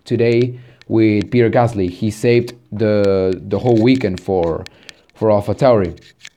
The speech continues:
because those eight points are extremely important for the team, a team who is struggling a little bit this season. They are seventh in the Constructors' Championship, and, and they are not able to score many points. But I'm sure that Pierre Gasly,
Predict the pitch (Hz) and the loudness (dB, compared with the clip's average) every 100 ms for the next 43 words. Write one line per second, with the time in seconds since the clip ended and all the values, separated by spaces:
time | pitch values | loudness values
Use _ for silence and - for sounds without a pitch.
0 | _ _ _ _ _ - 107 110 107 101 | _ _ _ _ _ -6 -2 2 0 0
1 | - 113 113 - 113 113 - 113 120 127 | 0 0 0 0 0 0 0 0 0 -4
2 | - - - - _ _ - 117 110 104 | -10 -20 -20 -20 _ _ -4 0 2 0
3 | - 143 160 147 127 123 120 113 113 110 | -4 2 2 4 2 2 2 2 0 0
4 | 104 - 127 127 139 - _ - 110 - | 0 0 2 2 -2 -6 _ -6 -4 0
5 | 131 131 127 123 120 113 - 131 127 123 | 2 2 2 0 0 -6 -2 0 2 2
6 | 120 113 117 127 123 135 127 120 123 131 | 0 0 0 0 0 0 0 -2 0 -2
7 | 127 127 117 113 110 - 135 135 127 120 | -2 -2 0 0 -2 0 0 0 -2 -2
8 | 110 113 110 107 110 104 127 127 127 120 | 0 2 2 0 -4 -6 -4 -4 -4 -6
9 | - 120 123 120 135 123 123 - _ _ | -4 -4 -2 -2 -2 -4 -6 -20 _ _
10 | - _ _ - 113 110 107 104 104 101 | -20 _ _ -6 -2 0 0 -2 -2 -4
11 | - 110 123 131 127 131 120 120 113 104 | -6 -2 2 4 4 4 2 2 0 -2
12 | 101 117 107 104 101 107 120 123 180 175 | -4 -2 -2 -4 -4 -6 -6 0 2 2
13 | 156 131 170 160 139 127 147 135 143 131 | 0 0 0 2 2 2 0 2 0 2
14 | 151 147 151 | 2 2 0